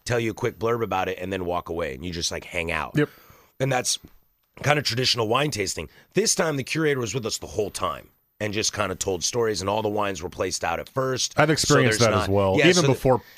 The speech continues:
Speaker 2: covid.
Speaker 1: Yeah, and I think, so there's not a server coming by. That's another contact sort of thing. And, and, and it was really nice. I, I quite enjoyed it. Uh, but what was funny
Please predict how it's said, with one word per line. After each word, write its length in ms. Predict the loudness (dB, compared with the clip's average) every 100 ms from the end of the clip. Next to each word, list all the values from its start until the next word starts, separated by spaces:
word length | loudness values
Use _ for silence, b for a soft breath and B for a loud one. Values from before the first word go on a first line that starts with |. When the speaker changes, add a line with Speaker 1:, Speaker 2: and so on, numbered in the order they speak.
| 0
Speaker 2:
covid. 340 | 2 2 -2 2
Speaker 1:
Yeah, 180 | 2 2
and 100 | 2
I 100 | 0
think, 180 | 0
so 140 | 0 0
there's 180 | -2 -2
not 160 | -2
a 40 | 0
server 480 | 0 0 0 -2
coming 320 | -2 -4 -2 -2
by. 360 | 0 0 -2
That's 200 | -4 -4
another 200 | -4 -6
contact 720 | -6 -4 -4 -4 -2 -2 -2 -4
sort 220 | -4 -4
of 80 | -4
thing. 400 | -6 -4 -4 -6
And, 200 | -8 -6
and, 240 | -4 -4 -2
and 160 | -2
it 60 | -2
was 180 | -2 -2
really 180 | -2
nice. 320 | -2 -4 -2 -2
I, 220 | -2 -2
I 140 | -4
quite 240 | -4 -4 -4
enjoyed 340 | -4 -4 -2
it. 100 | -4 -10 B B -4
Uh, 80 |
but 100 | -2 0
what 40 |
was 160 | -2 -2
funny 320 | -2 0